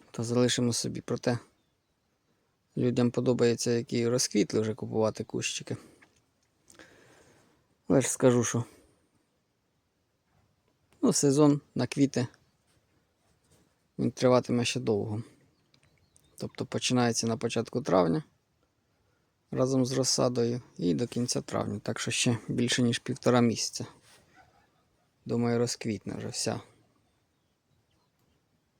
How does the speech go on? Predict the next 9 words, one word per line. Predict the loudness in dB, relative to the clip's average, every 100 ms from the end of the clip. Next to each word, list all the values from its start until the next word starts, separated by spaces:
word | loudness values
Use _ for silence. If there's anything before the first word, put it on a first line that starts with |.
| _ _ _ _ _ _ _ -6
Ну, | 0 0
яка | 0 0 2
залишиться, | 4 4 2 -2 -6 -10 -12 _ _ _ _ _ _ _ _ _ _ -6
висадимо | -4 -4 -2 0 0
собі. | -2 -4 -4 -10 -16 _ -20 -20 _ _ _ _ _ _ _ _ _ _ _ _ _ -14
Тут | -10 0
я | 6 8
розвів | 6 6 4 4
ось | 2 -2